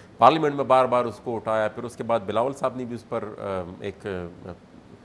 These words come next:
बयान दिया। आखिरकार फिर वो, अ, ब्रीफिंग अरेंज हुई, अ, पीएम ऑफिस में। अ, पीएम हाउ-, पीएम हाउस में जो ब्रीफिंग अरेंज हुई, उसमें ये जिन, जिन लोगों का आपने नाम लिया, वो सब मौजूद थे।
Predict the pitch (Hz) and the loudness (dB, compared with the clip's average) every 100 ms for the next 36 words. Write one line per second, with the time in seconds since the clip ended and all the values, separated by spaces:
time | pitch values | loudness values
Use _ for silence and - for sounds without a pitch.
0 | - - 95 107 107 104 87 80 78 - | -20 -20 0 4 4 0 -6 -6 -10 -20
1 | - - 131 156 175 151 151 147 - 135 | -20 -12 0 2 0 0 0 0 -4 -6
2 | 127 135 117 - 98 92 87 87 113 98 | -2 -4 -4 -6 -4 -4 -8 -12 -14 -2
3 | 127 135 131 98 - - - - - - | -2 -2 -6 -8 -14 -20 -20 -20 -20 -20
4 | - - - - 107 101 120 95 113 117 | -20 -20 -20 -14 -6 -4 -4 -4 -6 -6
5 | 95 90 95 87 87 117 113 110 101 95 | -10 -12 -10 -10 -10 -6 -6 -4 -6 -6
6 | 101 - 101 147 - - - - - - | -8 -10 -10 -10 -18 -20 -20 -20 -20 -20
7 | - 92 92 92 90 - 113 104 117 120 | -18 -8 -4 -2 -4 -4 -4 0 0 -2
8 | - 117 110 131 135 117 110 110 117 123 | -6 -2 0 0 -2 -6 -4 -4 -6 -6
9 | 104 113 113 110 104 - 110 107 107 92 | -4 -6 -6 -8 -8 -10 -10 -8 -8 -10
10 | 92 104 101 110 98 104 98 101 98 98 | -10 -10 -10 -12 -10 -10 -8 -6 -6 -6
11 | 101 104 101 98 95 104 98 110 113 113 | -4 -4 -4 -8 -6 -6 -6 -8 -8 -10
12 | 113 120 98 131 - 110 | -8 -8 -6 -8 -10 -10